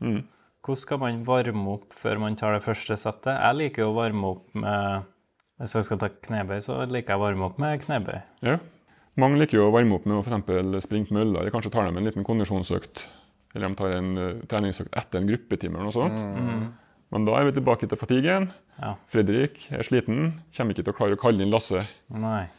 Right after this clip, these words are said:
Speaker 1: Fibre. Så den styrkeøkta bl-, blir ikke noe effektiv. Selv om du tar i alt du klarer og presser, så hjelper ikke det hvis Lasse si-, ligger på sofaen og er ikke med.
Speaker 2: Nei.
Speaker 3: Sånn, ja.
Speaker 1: Vekster ikke muskelen. Så oppvarminga må ikke være så hard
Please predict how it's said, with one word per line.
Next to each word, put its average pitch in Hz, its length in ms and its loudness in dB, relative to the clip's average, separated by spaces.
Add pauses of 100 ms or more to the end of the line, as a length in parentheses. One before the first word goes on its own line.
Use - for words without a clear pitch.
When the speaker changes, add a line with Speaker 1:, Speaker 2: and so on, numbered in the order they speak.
(140)
Speaker 1:
Fibre. 87 300 2 (800)
Så - 80 -6
den 107 320 2 (260)
styrkeøkta 101 560 0
bl-, - 220 -4
blir 110 240 4
ikke 87 80 -2
noe 104 100 2
effektiv. 98 320 -4 (600)
Selv - 160 -2
om 160 80 0
du 147 80 0
tar 117 160 6
i 92 80 4
alt 95 100 0
du 101 60 -4
klarer 101 320 6
og 92 180 2
presser, 92 540 2 (400)
så - 180 -2
hjelper 117 240 6
ikke 139 140 2
det 117 100 6
hvis 123 140 0
Lasse 117 260 4
si-, 107 140 -6
ligger 107 260 0
på 117 80 -2
sofaen 101 300 0
og 104 420 -2
er 107 140 0
ikke 101 100 0
med. 165 240 2 (240)
Speaker 2:
Nei. 107 220 -4
Speaker 3:
Sånn, 90 160 -8
ja. 90 100 -12
Speaker 1:
Vekster 107 240 -2
ikke 104 140 0
muskelen. 104 260 -8 (960)
Så - 160 0 (160)
oppvarminga 104 460 4
må 120 100 4
ikke 107 140 0
være 120 160 2
så 104 80 2
hard 110 260 8